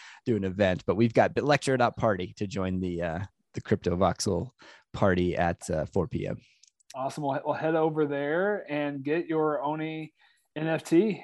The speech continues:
Speaker 2: if you sign up for the, the, the giveaway. So that is enticing. I love the, the dot party,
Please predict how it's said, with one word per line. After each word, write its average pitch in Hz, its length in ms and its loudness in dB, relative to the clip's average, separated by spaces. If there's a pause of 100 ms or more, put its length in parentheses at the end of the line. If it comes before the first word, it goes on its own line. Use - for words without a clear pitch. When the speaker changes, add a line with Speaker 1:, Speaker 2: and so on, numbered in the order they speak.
Speaker 2:
if 151 120 -8
you 143 80 -10
sign 147 220 -2
up 147 200 -4
for 143 240 -2
the, 135 460 -4
the, 135 120 -12
the 143 100 -4
giveaway. 131 420 -6
So - 160 -12
that 123 260 -8 (380)
is 127 400 -6
enticing. 131 460 -2
I 143 40 4
love 143 300 6
the, 135 220 2
the 135 120 -4
dot 135 320 0
party, 131 500 -2